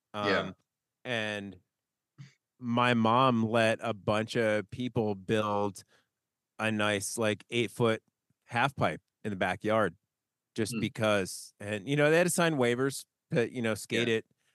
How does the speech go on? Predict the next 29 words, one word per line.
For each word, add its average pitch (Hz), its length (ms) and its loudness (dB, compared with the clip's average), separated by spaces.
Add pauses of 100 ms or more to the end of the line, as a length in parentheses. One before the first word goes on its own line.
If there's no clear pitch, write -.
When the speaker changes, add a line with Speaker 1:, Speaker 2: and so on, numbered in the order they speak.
(400)
Speaker 2:
And, 117 340 -2
you 127 100 -2
know, 113 120 2
I'd 110 180 0
come 113 220 -4
home 113 360 0
and 104 200 -4
people 113 380 -2
would 107 280 0
be 98 180 -2
skating 98 640 -4
and 95 120 -6
this 98 240 -6
and 95 80 -8
that. 95 300 -2 (160)
But, 101 200 0
um, 92 440 -2 (1040)
you 104 120 -4
know, 101 140 -2
we'd 107 300 0
always 104 420 0
just 98 400 -6
leave 101 460 -8
town. 101 460 -4
So 101 460 -2
there's 104 320 -2
this 107 300 -6
woman, 101 380 -8
Karen, 104 540 -6